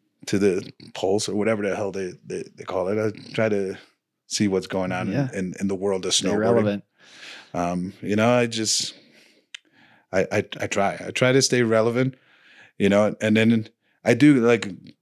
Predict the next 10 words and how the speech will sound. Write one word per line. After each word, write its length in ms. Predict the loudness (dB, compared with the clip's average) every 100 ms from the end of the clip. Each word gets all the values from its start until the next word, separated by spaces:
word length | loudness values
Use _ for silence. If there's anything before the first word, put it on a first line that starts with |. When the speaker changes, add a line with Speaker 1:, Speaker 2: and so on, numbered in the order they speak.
| _ _ _ _ -4
Speaker 1:
I 60 | -2
do 180 | 2 2
kinda 360 | 2 0 0 2
give 180 | 0 2
myself, 480 | 2 4 4 4
like 160 | 2 0
I 40 |
said, 260 | 2 2 2
I, 220 | 0 -4 -4
I, 200 | -6 -6